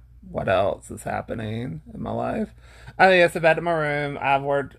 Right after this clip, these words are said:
I've organized a bunch of clothes. I still need to tackle my closet, but it's such a train wreck that I really don't wanna deal with it. And I got so many damn papers. I do have, like, a bag full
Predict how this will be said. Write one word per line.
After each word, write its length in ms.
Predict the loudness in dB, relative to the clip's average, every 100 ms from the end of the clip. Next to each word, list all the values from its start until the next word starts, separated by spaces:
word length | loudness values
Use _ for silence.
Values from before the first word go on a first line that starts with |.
| 0
I've 360 | 2 2 0 -16 _ _ _
organized 600 | -2 0 2 4 4 2 -2
a 80 |
bunch 240 | -2 -2 -4
of 80 | -2
clothes. 760 | 2 4 2 0 -2 -4 -10 -20 _ _ _ _ -6
I 60 |
still 260 | -2 0 2
need 220 | 2 0
to 40 |
tackle 220 | 2 2 0
my 100 | -2
closet, 840 | 2 4 4 2 2 2 2 0 -6
but 280 | -6 -2 -2
it's 100 | -4
such 220 | -6 -6
a 80 | -6
train 240 | -6 -6
wreck 280 | -4 -4 -4
that 140 | 0 2
I 40 |
really 240 | 2 -2 -2
don't 120 | -2
wanna 180 | -2 -2
deal 200 | -2 -2
with 160 | -2
it. 140 | -2 -2
And 100 | -2
I 80 |
got 300 | -2 -2 -2
so 180 | -4 -2
many 160 | -2 -2
damn 240 | -2 -2
papers. 640 | -2 -2 -2 0 -2 -2 -4
I 80 |
do 220 | -4 -2 0
have, 240 | 2 2
like, 100 | 0
a 80 | 0
bag 420 | 0 -2 -2 -6
full 600 | -8 -4 0 0 0 -4